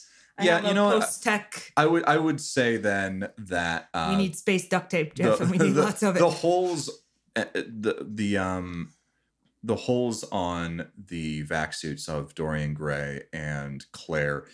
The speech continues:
Speaker 2: can easily be patched.
Speaker 1: Right. Are
Speaker 2: Alex's
Speaker 1: the
Speaker 2: is basically beyond saving, though.
Speaker 1: Yeah.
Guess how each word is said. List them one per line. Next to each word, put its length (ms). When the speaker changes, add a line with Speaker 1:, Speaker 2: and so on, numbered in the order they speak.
Speaker 2:
can 120
easily 380
be 140
patched. 560
Speaker 1:
Right. 200
Are 80
Speaker 2:
Alex's 500
Speaker 1:
the 80
Speaker 2:
is 140
basically 500
beyond 420
saving, 460
though. 220
Speaker 1:
Yeah. 460